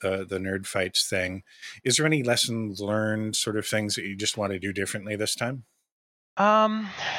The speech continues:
Speaker 2: one of the things is definitely to, to start a little bit earlier. I mean, that,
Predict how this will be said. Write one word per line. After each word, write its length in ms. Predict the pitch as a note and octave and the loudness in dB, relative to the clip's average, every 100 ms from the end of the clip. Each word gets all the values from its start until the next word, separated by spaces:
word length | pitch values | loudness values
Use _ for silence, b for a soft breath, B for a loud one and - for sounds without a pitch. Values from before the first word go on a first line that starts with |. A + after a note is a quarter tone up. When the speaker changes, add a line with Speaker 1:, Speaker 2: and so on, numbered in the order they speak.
| B B | B B
Speaker 2:
one 300 | D#3+ D#3+ A3+ | 4 6 6
of 80 | C4+ | 2
the 80 | |
things 400 | - B2 A2+ G#2 | 2 2 2 0
is 100 | F#2+ | -2
definitely 680 | - G2+ G#2+ B2+ A#2 G#2+ G2 | 2 4 4 2 2 4 2
to, 160 | - F#2+ | 0 -2
to 260 | - - F#2+ | -2 0 2
start 540 | - - F#2+ F2+ F#2+ | 0 4 4 4 2
a 60 | G2 | 0
little 220 | F#2 F#2+ | 0 0
bit 180 | G#2 - | 0 0
earlier. 560 | F2+ F2+ F#2+ G#2+ C3 - | 2 2 2 2 2 2
I 120 | G2 | 0
mean, 220 | F#2+ E2+ | 0 -2
that, 360 | E2+ F#2 F#2+ | 4 6 6